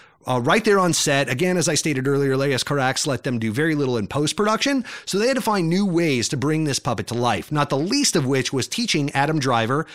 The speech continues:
and Marion Cotillard how to operate it, because there were times that they could not be in the wide shot. And that, uh, that worked very well for me. The, the whole bit with the kid was shocking at first 'cause I didn't know it was coming.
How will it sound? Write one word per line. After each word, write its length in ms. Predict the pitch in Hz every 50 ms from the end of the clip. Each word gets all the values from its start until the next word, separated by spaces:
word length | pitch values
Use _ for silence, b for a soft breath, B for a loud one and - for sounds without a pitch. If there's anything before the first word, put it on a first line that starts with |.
| B B B
and 140 | 147 156 190
Marion 340 | 143 135 120 127 123 117
Cotillard 520 | - 220 269 - - 151 131 120 127 143 139
how 120 | 156 160
to 80 | 165 -
operate 480 | 220 285 - - - 104 98 170 -
it, 140 | 170 - -
because 340 | - 135 180 185 160 160 147
there 160 | 139 160 175
were 300 | 185 156 165 180 214 240
times 420 | - 196 220 247 202 180 190 160 156
that 100 | 151 -
they 140 | 175 170
could 260 | 165 - - 180 180 180
not 280 | 170 165 170 156 147
be 160 | 151 170 175
in 100 | 175 180
the 80 | 180 175
wide 260 | 170 175 190 226 220
shot. 320 | - - - 78 67 - - B B B B B B B
And 160 | 147 147 165
that, 220 | 175 180 180 - _ _ - 196
uh, 420 | 190 190 196 196 196 202 202 196
that 240 | 185 175 190 226 254
worked 360 | 226 226 269 339 339 - -
very 260 | - 127 170 233 302 262
well 240 | 151 131 185 240
for 120 | - - 95
me. 280 | 85 80 78 78 85 - - -
The, 480 | 123 139 143 143 139 135 127 131 101 -
the 140 | 123 135 127
whole 260 | - 247 302 320 320
bit 320 | 214 - 170 170 160 - -
with 160 | 160 151 151
the 80 | 151
kid 400 | - - - 185 180 175 170 151 B B B B B B B B
was 160 | B 139 131 -
shocking 480 | - - 160 165 208 214 - 131 113
at 100 | 107 95
first 360 | - 185 156 113 113 - -
'cause 140 | - 131 110
I 80 | 127 131
didn't 200 | 151 160 135 135
know 160 | 147 156 156
it 40 | 131
was 120 | 110 98
coming. 380 | - - 180 139 107 110 127